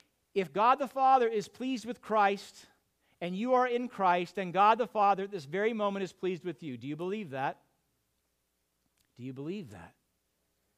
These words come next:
If God the Father is pleased with Christ and you're in Christ, he's pleased with you. What do you mean, "Pleased with me"? That, that means that he looks upon you with great favor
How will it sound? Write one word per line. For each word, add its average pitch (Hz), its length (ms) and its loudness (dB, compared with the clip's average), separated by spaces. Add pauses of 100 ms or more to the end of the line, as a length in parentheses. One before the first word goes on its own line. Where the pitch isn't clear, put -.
(720)
If - 300 -4
God 247 320 6
the 294 80 -2
Father 240 400 2
is 185 120 -4
pleased 269 340 -6
with 247 120 -10
Christ 233 380 0
and 202 120 -4
you're 269 200 4
in 254 100 -4
Christ, 247 320 -2
he's 233 160 -8
pleased 339 480 0
with 220 220 -6
you. 147 320 -4 (260)
What 320 80 -4
do 320 40 0
you 311 60 -2
mean, 277 100 -4
"Pleased 294 360 -2
with 185 120 -8
me"? 175 100 -8 (140)
That, 262 280 0 (140)
that 277 160 2
means 294 220 -6
that 214 100 -4
he 220 140 -4
looks 254 320 -2
upon 240 340 -2
you 233 80 -2
with 196 160 -6
great 262 380 0
favor 247 520 2